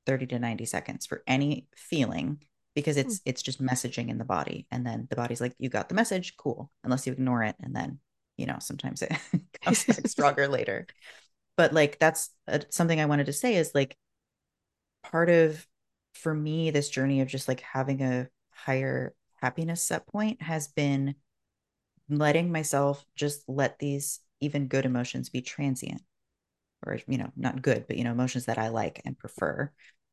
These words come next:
Speaker 2: Mm-hmm.
Speaker 1: They're transient and I can't hold on to them and make them stay. And trying to do that usually makes me miserable again. <laughs> So, you know, just, like, I think a lot about just letting these,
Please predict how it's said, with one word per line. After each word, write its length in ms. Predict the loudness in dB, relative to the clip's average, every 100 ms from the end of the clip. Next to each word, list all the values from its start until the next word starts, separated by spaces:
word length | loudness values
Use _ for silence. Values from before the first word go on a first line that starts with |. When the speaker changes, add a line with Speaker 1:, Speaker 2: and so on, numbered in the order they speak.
| _ _ -4
Speaker 2:
Mm-hmm. 220 | 0 0
Speaker 1:
They're 180 | 0 0
transient 480 | -2 -4 0 0 2
and 80 | 0
I 40 |
can't 480 | -2 -4 -4 -2 -4 -8 _
hold 440 | -10 0 0 0 -2
on 180 | -2 -2
to 100 | -2
them 160 | 0
and 260 | 0 0 -2
make 280 | -2 -4 -6
them 180 | -6 -6
stay. 580 | -4 0 0 0 -2 -4 _
And 100 | -8
trying 360 | -6 0 2 2
to 100 | -2
do 140 | -2 0
that 360 | 2 0 -2
usually 300 | -4 -2 0
makes 320 | 0 -2 -4 -6
me 80 |
miserable 460 | -4 -6 -8 -6 -6
again. 220 | 0 0 0
<laughs> 100 | -4
So, 180 | -2 -4 2 0 2 -6 _ _ -6 -6 _ _ -16 -16 -16 -2
you 120 | 4
know, 100 | 6
just, 200 | 6 4
like, 200 | 2 0 0
I 80 | 0
think 220 | 0 -2
a 40 |
lot 160 | 0 0
about 300 | 2 2 2
just 220 | -2 -6
letting 440 | 0 2 2 -2 -6 _
these, 200 | -6 -6